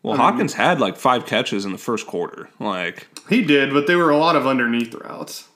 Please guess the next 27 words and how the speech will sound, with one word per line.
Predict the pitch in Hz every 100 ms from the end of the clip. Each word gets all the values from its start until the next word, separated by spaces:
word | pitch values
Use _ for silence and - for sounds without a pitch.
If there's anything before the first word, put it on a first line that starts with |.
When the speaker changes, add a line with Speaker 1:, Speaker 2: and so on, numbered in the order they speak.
| _ -
Speaker 2:
Like, | 143
Speaker 1:
Well, | 101
Speaker 2:
they | - 147
were, | 160
Speaker 1:
yeah. | 131 92 - -
Speaker 2:
they | 190
were | 202 196 202
not | 180 165
getting | 139 127
beat | 117 120 -
deep. | 120 - - - - -
Like | -
Speaker 1:
No, | 147 156 113
but | 135
then | 165 151 123 123
I, | -
I | 135 - - 127
think | - 135
that | 120 101 107
needed | 117 107 101
to | 101
continue | - 107 135 117
to | 98
be | 92
the | 98
game | 82 104 127
plan, | 104 95 92 98